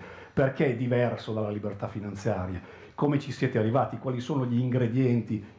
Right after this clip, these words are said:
Come sarà la mia vita il giorno che dovessi fare il percorso Ecla ed arrivare in fondo? Beh, il primo punto è quello che vedete, la riduzione delle ore di lavoro. Ehm,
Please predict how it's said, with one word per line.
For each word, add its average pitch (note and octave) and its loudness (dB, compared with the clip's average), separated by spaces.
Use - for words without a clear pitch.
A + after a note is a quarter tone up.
Come E3+ 4
sarà E3 2
la E3+ 4
mia D3 2
vita D3+ 0
il A#2 0
giorno C#3 0
che - -2
dovessi A#2+ 2
fare B2+ 2
il A#2+ 0
percorso A#2+ -2
Ecla A#2+ 2
ed G#2 2
arrivare G#2 0
in F#2+ -2
fondo? D#2+ -12
Beh, C#3+ 2
il D3+ -2
primo E3+ 4
punto D#3 2
è B2 -2
quello A#2 2
che - -4
vedete, A2 2
la G2 0
riduzione G#2 2
delle F#2+ 2
ore F#2+ 2
di F#2 0
lavoro. F#2 -2
Ehm, E2 -8